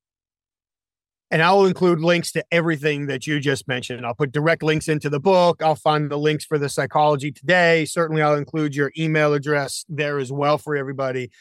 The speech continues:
So thank you for sharing that. And a selfish final thought from myself, I love the title of your book, The Truth Detector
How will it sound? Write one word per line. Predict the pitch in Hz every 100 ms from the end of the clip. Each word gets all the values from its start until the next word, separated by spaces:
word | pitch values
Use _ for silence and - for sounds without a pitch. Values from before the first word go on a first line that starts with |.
| _ _ -
So | 165
thank | 170 165
you | 165
for | -
sharing | - 170 151 147
that. | 156 156 - _ _ _ _ _ _ _ _ _
And | - 175 -
a | 156
selfish | - 233 262 196 175
final | 196 185
thought | 160 180 170 -
from | 180
myself, | 165 156 - 185 160
I | 170 165
love | 160 180 208 214 185
the | 165
title | - 185 180 165
of | 160 151
your | 147
book, | 143 139 -
The |
Truth | 127 - 147 -
Detector | 113 - 110 -